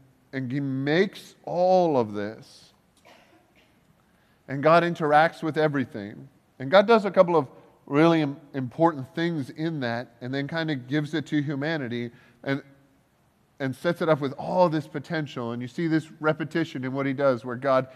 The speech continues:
just says things and things happen, and then God names things, and then God, uh, says, "That's really good." And there's this process that happens as far as there being evening and then morning. And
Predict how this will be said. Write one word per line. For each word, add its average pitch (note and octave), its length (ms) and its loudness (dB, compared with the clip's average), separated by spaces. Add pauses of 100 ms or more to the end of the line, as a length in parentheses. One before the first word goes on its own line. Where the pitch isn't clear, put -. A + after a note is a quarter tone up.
(200)
just - 280 -8
says D#3 260 -2
things A#2 420 -8
and A#2 140 -10
things C3 240 -8
happen, A#2+ 500 -10
and A#2+ 160 -10
then C3 120 -8
God C3+ 240 0 (280)
names D3+ 460 -4
things, A2+ 420 -6
and B2+ 160 -8
then C#3 200 -8
God, C#3 280 -2 (280)
uh, C3 300 -2
says, C#3 280 -4
"That's D3+ 220 -4
really D3+ 500 0
good." C3+ 320 2
And A#2+ 140 -6
there's B2+ 220 -6
this C3 280 -6 (140)
process D3+ 440 -6
that C#3 120 -6
happens C3+ 380 -6
as B2 100 -14
far C3+ 200 -2
as B2 100 -2
there C3 120 -2
being C3 260 -6
evening B2+ 500 -4
and A#2 120 -8
then A#2 140 -6
morning. A#2 420 -6
And A#2 100 -10